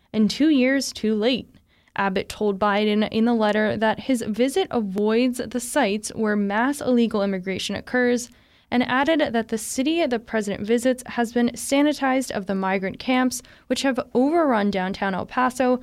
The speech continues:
because your administration wants to shield you from the chaos that Texans experience on a daily basis.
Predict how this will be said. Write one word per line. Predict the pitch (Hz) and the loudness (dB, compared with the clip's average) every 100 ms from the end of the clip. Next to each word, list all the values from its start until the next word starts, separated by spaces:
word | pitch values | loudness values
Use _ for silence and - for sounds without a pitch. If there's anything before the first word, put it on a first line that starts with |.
| - - | -6 -4
because | 226 247 214 | 0 0 2
your | 240 | 2
administration | 220 233 302 - 208 208 226 226 | 2 2 0 0 -4 -2 -2 -2
wants | 226 214 | -4 -4
to | - | -6
shield | 214 - 285 294 226 | -6 -4 0 0 0
you | 202 | -4
from | 196 202 | -4 -6
the | 190 | -8
chaos | - - 269 277 277 - - - - | -8 -2 2 2 0 -4 -18 -12 -6
that | 226 | -6
Texans | - 226 - 226 220 | -4 -6 -2 -2 -2
experience | - - - 285 285 277 - | -4 -12 -2 2 2 2 0
on | 226 | 0
a | 220 | 2
daily | 196 190 | 2 0
basis. | 208 220 208 - - - | 0 -2 -2 -6 -6 -10